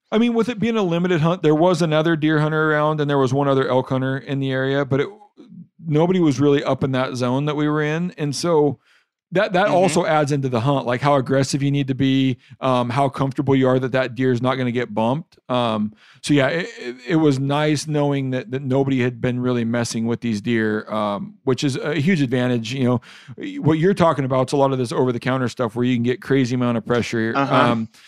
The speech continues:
Speaker 1: where you get into deer like this and it changes their behavior. It changes maybe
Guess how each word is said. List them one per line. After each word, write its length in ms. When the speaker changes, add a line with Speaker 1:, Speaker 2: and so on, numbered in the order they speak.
Speaker 1:
where 260
you 200
get 160
into 160
deer 180
like 240
this 320
and 160
it 100
changes 520
their 160
behavior. 560
It 80
changes 560
maybe 400